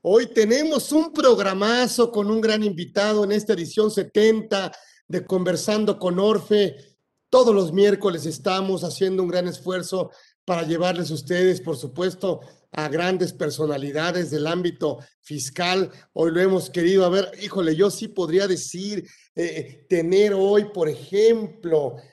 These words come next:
a José Luis Nazar, pues es tener, pues es tener lo mejor en el ámbito, en el ámbito penal de este país. Eh, por supuesto, bueno, socio fundador de Nazar, Nazar y Asociados,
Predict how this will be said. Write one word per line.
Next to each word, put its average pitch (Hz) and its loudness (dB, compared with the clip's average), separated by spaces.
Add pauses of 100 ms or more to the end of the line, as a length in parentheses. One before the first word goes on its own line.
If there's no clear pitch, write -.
(100)
a 160 -2
José 160 -2
Luis 170 0
Nazar, 196 -2
pues 170 -6
es 220 -2
tener, 208 0 (460)
pues 185 -10
es 247 -6
tener 220 2
lo 190 -2
mejor 180 0
en 196 0
el 175 -2
ámbito, 202 -2 (280)
en 175 -4
el 180 -2
ámbito 214 -4
penal 190 -4
de 180 0
este 165 -4
país. 135 -6 (400)
Eh, 156 -4
por 151 -6
supuesto, 185 -4
bueno, 214 -2 (160)
socio 208 -4
fundador 170 -2
de 180 -2
Nazar, 185 -4
Nazar 180 -6
y 175 -4
Asociados, 170 -8